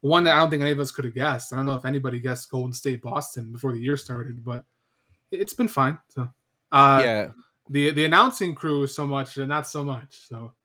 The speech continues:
Speaker 1: uh, I, I think Mark, I don't, I still don't understand how Mark Jackson is, is, <laughs> is an announcer. He's so bad. And when it was just Mark Jones and Mark Jackson, you're,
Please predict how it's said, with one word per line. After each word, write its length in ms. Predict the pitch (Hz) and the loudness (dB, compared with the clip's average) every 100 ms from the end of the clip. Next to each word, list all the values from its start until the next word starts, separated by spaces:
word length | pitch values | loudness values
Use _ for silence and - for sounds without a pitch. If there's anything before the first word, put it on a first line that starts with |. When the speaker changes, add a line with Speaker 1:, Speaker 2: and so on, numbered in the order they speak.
| _ _ _ _ | _ _ _ _
Speaker 1:
uh, 260 | 131 120 120 | -10 -8 -4
I, 280 | 135 156 147 | -2 -2 -4
I 20 | |
think 200 | 139 151 | -6 -6
Mark, 260 | 131 139 156 | -4 -2 -2
I 100 | 143 | 0
don't, 80 | 165 | 2
I 160 | 165 170 | 2 2
still 200 | - 185 | 0 0
don't 100 | 160 | 0
understand 360 | 143 - 147 | 0 -4 -4
how 80 | 135 | -2
Mark 240 | 131 135 | -2 -4
Jackson 380 | 131 131 131 131 | -4 -6 -6 -10
is, 160 | 117 - | -10 -12
is, 400 | 123 123 123 - _ _ | -14 -10 -10 -12 _ _
<laughs> 220 | _ _ | _ _
is 220 | 254 - - | -2 0 -2
an 160 | 247 - | -2 -2
announcer. 680 | 208 170 190 - - 202 170 _ _ _ | -2 -2 -2 -2 -2 -2 -2 _ _ _
He's 180 | 170 - | -8 -2
so 260 | 170 185 | 2 2
bad. 360 | 170 156 151 139 _ _ _ _ | 2 -2 -2 -6 _ _ _ _
And 160 | 139 143 | -6 -2
when 100 | 165 | 0
it 80 | 165 | 0
was 180 | 165 | 0
just 220 | 143 175 156 | 0 -4 0
Mark 260 | 156 160 | 0 0
Jones 360 | - 160 165 151 | -2 -2 0 -2
and 100 | 143 | -2
Mark 240 | 147 139 | -2 -2
Jackson, 480 | 143 143 151 - 131 | -2 -2 -2 -6 -6
you're, 180 | 127 | -4